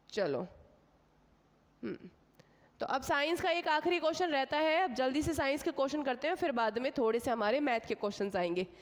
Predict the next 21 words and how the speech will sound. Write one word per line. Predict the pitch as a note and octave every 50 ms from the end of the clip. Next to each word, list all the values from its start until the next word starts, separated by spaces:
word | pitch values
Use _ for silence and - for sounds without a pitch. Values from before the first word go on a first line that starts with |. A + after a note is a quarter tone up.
| - - - - -
तो | - A#3
ready | B3+ C4 C4+ D#4+
हो | F#4 F#4+ A4
सब | - A4 E4+
लोग? | E4+ G4 G4+ G#4 E4+ D4+
ये | E4+ E4+
जब, | C#4+ D#4+ D4+ C#4 C#4+ C#4
ये | C#4+ D#4
बताओ | D4 D4+ D#4 D#4 E4+
जल्दी | E4 D#4+ D#4+ D#4+ D#4+ E4+
से | D#4+ E4+ D#4 C4 G3+
मैथ | A3+ A#3 A#3+ C4+
के | C#4+ - E4
क्वेश्चंस | D#4+ - D4+ D#4 D#4 E4 D#4+ -
करने | E4 C#4+ C#4 C#4 C#4
के | C4+
लिए। | C#4 B3+ A3+ G3 F3 F#3 - - - - - - - - _ _ _ _ _ _ _ _ _ _ _ _ _ _ _ _ _ _ _ _ _ _ _ _ _ _ _ _ _ _ - - - -
Very | G#3 A#3 A#3+ B3 B3+ C4 B3+ B3 A#3 G#3+
good, | G#3 F3+ E3 F#3+ G3+
very | A#3 A#3 A3+ A#3 A3 G3+ G3
good। | D#3+ C3